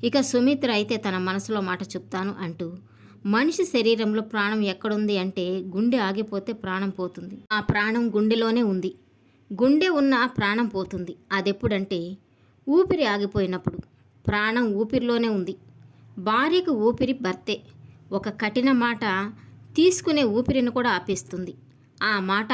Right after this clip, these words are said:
అనిపించుకునేంత వరకు నేను తీసుకురానని మాటిస్తున్నాను అని దశరథ్ మెడలో పూలమాల వేస్తుంది. ఇక దశరథ్ అయితే, "నేను నీలాగా గుండె అని చెప్పను, కానీ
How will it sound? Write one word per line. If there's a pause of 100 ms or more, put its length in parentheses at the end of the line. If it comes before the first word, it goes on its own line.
(140)
అనిపించుకునేంత
వరకు
నేను
తీసుకురానని
మాటిస్తున్నాను
అని (320)
దశరథ్
మెడలో
పూలమాల
వేస్తుంది. (220)
ఇక
దశరథ్
అయితే, (540)
"నేను
నీలాగా
గుండె
అని (100)
చెప్పను,
కానీ